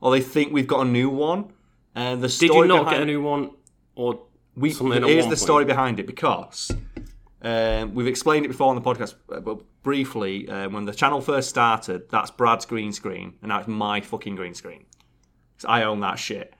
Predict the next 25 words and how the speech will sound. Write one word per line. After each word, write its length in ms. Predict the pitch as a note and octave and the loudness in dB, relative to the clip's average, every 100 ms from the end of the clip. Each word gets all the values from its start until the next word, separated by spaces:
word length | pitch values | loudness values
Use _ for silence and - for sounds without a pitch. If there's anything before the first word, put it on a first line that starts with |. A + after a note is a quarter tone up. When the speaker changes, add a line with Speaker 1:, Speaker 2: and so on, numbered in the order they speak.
| _ _ - | _ _ -8
Speaker 1:
And 480 | A2 G#2+ G#2+ G#2+ G#2 | -6 -4 -6 -6 -6
when 100 | A2+ | -2
we 80 | |
Speaker 2:
Yep. 120 | G#2 - | -2 0
Speaker 1:
first 460 | C#3 D#3+ D#3+ - - | 4 4 4 0 -8
started 720 | - C#3 C#3+ C3 - G2+ - - - | -2 0 2 4 4 4 0 -12 -16
the, 320 | G#2 G#2 G#2 | -10 -6 -4
uh, 240 | G2 G2 F#2+ - | -4 -6 -8 -12
the 120 | A2 | -10
channel, 560 | - A#2+ F#2+ F2+ F#2 - - _ _ _ | -2 0 0 -6 -10 -12 -16 _ _ _
we 180 | A2 B2 | -2 2
originally 320 | A#2 C3+ C3 | 4 2 2
were 80 | B2+ | 0
going 220 | A#2+ A#2+ | 0 -2
to 140 | A#2 G#2+ | -4 -8
use 320 | G#2 A#2+ A#2+ | -4 -4 -4
the 80 | A#2+ | -4
green 220 | A2+ A2 | -2 -4
screen 280 | G#2 G#2+ G2 | -4 -6 -6
as 180 | F#2+ G#2 | -4 -4
a 60 | |
normal 280 | G#2 G2+ G2+ | -4 -6 -6
green 220 | G2+ G#2 A2+ | -6 -8 -6
screen, 460 | - C3 E3 G3 - _ _ - - - _ _ | -2 -2 -2 -6 -12 _ _ -16 -16 -20 _ _
and 640 | A2+ A2+ A2 A2 G#2+ G2 | -8 -6 -6 -8 -8 -10